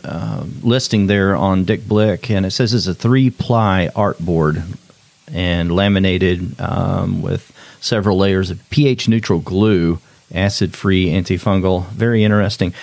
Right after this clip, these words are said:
I'm trying to figure out what, you know, how many plies, um, this particular board is, this Strathmore mixed media board, but I don't, I don't see anything that indicates that.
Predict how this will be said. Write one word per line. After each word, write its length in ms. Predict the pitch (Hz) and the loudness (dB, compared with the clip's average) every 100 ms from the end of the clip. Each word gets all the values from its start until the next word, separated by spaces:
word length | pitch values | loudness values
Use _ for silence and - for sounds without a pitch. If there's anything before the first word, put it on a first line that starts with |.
| - - | -16 -4
I'm 120 | 120 | -4
trying 240 | 120 185 302 | -2 -2 -2
to 60 | |
figure 340 | - 131 117 110 | -2 0 2 2
out 220 | 110 - | 0 -2
what, 360 | 107 120 135 - _ - | 0 0 0 -8 _ -6
you 120 | 120 | 0
know, 100 | 117 | 0
how 140 | 107 147 | 0 0
many 180 | 143 113 | 0 -2
plies, 840 | - 131 127 117 107 101 101 - | -2 -2 0 0 0 -2 -4 -8
um, 480 | - 90 92 92 95 _ 95 | -8 -6 -6 -8 -12 _ -6
this 260 | 101 98 | -4 -4
particular 580 | - - 113 - 101 98 | -6 -4 -2 0 2 2
board 300 | 87 101 104 | 2 0 2
is, 220 | 98 98 | 2 2
this 180 | 104 95 | 2 2
Strathmore 640 | - - 113 117 104 92 | 0 0 -2 0 0 0
mixed 260 | 92 90 - | 0 -4 -6
media 320 | 92 92 92 | -6 -2 -4
board, 300 | 87 90 82 | -2 -4 -4
but 100 | 87 | -4
I 100 | 92 | -2
don't, 240 | 101 98 | -2 -2
I 80 | 101 | -4
don't 240 | 98 90 - | -6 -8 -8
see 280 | - 104 | -6 -4
anything 400 | 98 98 - 95 | -4 -4 -6 -8
that 160 | 90 - | -8 -8
indicates 500 | 104 101 - 87 - | -6 -8 -8 -12 -8
that. 260 | 92 85 | -10 -10